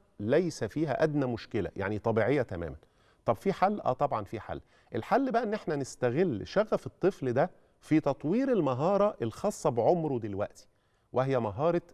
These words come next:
بدء مهارة تعلم المشي. وأنا بقول أهو بدء المهارة، مش إنه يمشي. الطفل بيبدأ تعلم مهارة المشي بعد سن سنة. فنقوم إيه بقى؟ ننزله ونمسك إيديه ونحاول نمشيه،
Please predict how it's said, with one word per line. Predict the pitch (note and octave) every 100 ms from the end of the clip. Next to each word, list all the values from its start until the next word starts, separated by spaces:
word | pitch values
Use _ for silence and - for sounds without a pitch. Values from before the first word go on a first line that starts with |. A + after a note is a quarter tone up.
| -
بدء | F2+ D#3 D#3+ B2 A#2
مهارة | A2 D3+ - -
تعلم | G#2+ C3+
المشي. | G#2+ F#2 - - _ _ _ _ -
وأنا | G#2 G2+
بقول | A#2+ A#2+
أهو | B2+ - -
بدء | G2+ D#3+ C#3+ B2+
المهارة، | G#2+ G2+ A2+ G2
مش | D#2+ -
إنه | A2 A#2
يمشي. | C3 G2+ - _ _ _ _ -
الطفل | G#2 - D3+ G#2+
بيبدأ | F#2 B2 D#3+ G2+ G#2+ - _ -
تعلم | G2 D3 C3 G2+
مهارة | B2+ C#3
المشي | A2+ D#3+ -
بعد | A2 G2
سن | - C3+
سنة. | - F#2 C#2+ _ _ _ _ _
فنقوم | - B2+ F#3 G#3
إيه | F3+
بقى؟ | D#3+ D3 - _ _ _ A#2
ننزله | A#2+ A#2+ A2+ F3 F#3+
ونمسك | D3 C#3 C#3+ -
إيديه | A#2 D#3+
ونحاول | E3+ A#2+ C3+ D3+
نمشيه، | C#3 C3+ - C3+ B2+